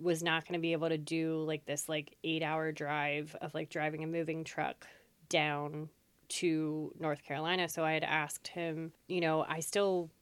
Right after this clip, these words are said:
would like you to come 'cause I'm moving into my first apartment and I just got married, but I'm not gonna ask you to drive the truck." Do you know that's why he made me? And he said he wasn't gonna come to my wedding because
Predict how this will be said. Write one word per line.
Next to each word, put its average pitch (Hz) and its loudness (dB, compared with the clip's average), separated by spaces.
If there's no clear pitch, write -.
would 170 0
like 165 4
you 185 2
to 170 2
come 190 0
'cause 175 0
I'm 165 4
moving 165 2
into 165 0
my 156 0
first 151 -4
apartment 165 -2
and 151 -4
I 156 -2
just 160 -4
got 147 -4
married, 165 -6
but 185 6
I'm 165 6
not 170 4
gonna 165 2
ask 147 0
you 165 -2
to 160 0
drive 143 -2
the - -6
truck." - 0
Do 202 0
you 202 6
know 208 6
that's 196 2
why 175 4
he 175 -2
made 165 0
me? 170 -2
And 170 -2
he 190 -4
said 185 2
he 175 6
wasn't 170 2
gonna 160 0
come 165 -2
to 160 0
my 156 2
wedding 156 0
because 180 0